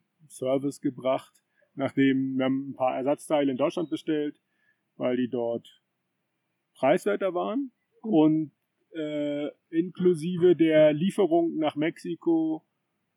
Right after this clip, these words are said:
Speaker 1: ja, hat das weniger gekostet, als hätten wir sie in Mexiko bestellt. Und es war vor allen Dingen waren auch die Teile, die wir haben wollten, verfügbar.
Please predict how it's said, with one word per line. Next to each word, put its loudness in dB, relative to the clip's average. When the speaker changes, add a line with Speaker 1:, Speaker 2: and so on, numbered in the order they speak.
Speaker 1:
ja, 2
hat 4
das 2
weniger 4
gekostet, 2
als -2
hätten -2
wir 0
sie 0
in 0
Mexiko -2
bestellt. -4
Und -6
es -6
war 0
vor -2
allen 0
Dingen 2
waren 0
auch -4
die -6
Teile, 0
die -2
wir -8
haben -4
wollten, -6
verfügbar. -8